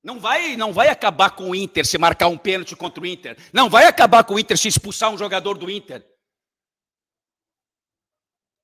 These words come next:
Pô, cara, é,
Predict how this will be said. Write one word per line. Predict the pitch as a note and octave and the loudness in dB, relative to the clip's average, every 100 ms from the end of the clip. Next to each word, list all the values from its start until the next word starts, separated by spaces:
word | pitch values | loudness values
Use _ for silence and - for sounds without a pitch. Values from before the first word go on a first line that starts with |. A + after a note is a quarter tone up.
| _ _ _ _ _ _ _ _ _ _ _ _ _ _ _ _ _ _ | _ _ _ _ _ _ _ _ _ _ _ _ _ _ _ _ _ _
Pô, | - G3+ C#3+ | -4 -4 -4
cara, | A2 G#2+ | -10 -12
é, | C3+ D3+ | -10 -12